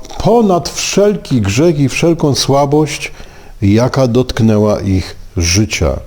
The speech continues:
Wcześniej grzech panował poprzez śmierć, ale teraz w ich życiu Panuje łaska, ponieważ są usprawiedliwieni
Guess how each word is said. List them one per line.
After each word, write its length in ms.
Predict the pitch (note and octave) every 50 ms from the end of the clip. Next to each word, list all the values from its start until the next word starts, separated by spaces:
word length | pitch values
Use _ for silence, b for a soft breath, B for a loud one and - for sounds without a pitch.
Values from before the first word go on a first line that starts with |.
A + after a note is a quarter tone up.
| - - -
Wcześniej 640 | - - - - E3+ G3 F#3+ - - D3+ C3+ B2+ G#2+
grzech 340 | F#2 F2+ B2+ F#3 G3+ -
panował 480 | - - C#3+ D3+ G3 A3+ E3+ C3 A2+ G2
poprzez 380 | - A2 F#2+ - - G#2 F2+ -
śmierć, 640 | - - F#2 F2 F2 G2+ B2 - F#2+ - - - - - - - - - - - - - - B B B B B B B
ale 220 | - - E2+ - -
teraz 800 | - - F3 B3 C4 A#3+ B2+ F#2 E2+ E2+ - - - - - - -
w 140 | F#2 F2 F#2
ich 180 | G2+ G2 F#2 -
życiu 580 | - C3+ F#3+ G3 - - - F2+ E2+ F2 - - B B B B B - -
Panuje 480 | G#2 G2+ G2+ G#2+ A2+ A#2+ B2+ C#3 C#3+ C#3+ - - - - - -
łaska, 800 | A2+ C#3 G3 A3+ A3+ - - - - - - F#2 D#2 D2 F#2 - - - - - - -
ponieważ 440 | - B2+ B2+ B2 A#2+ C3 D3 C3 -
są 120 | - D#3 E3+
usprawiedliwieni 1800 | F3+ F3 G3 G3 G3+ - - - - - F3 F3+ F#3 E3+ F3 F#3+ F#3 D#3 D#3+ E3 F#3 F3+ D#3+ E3+ F#3 F#3 F3+ F3 D#3 C3 A2 F#2+ F2+ E2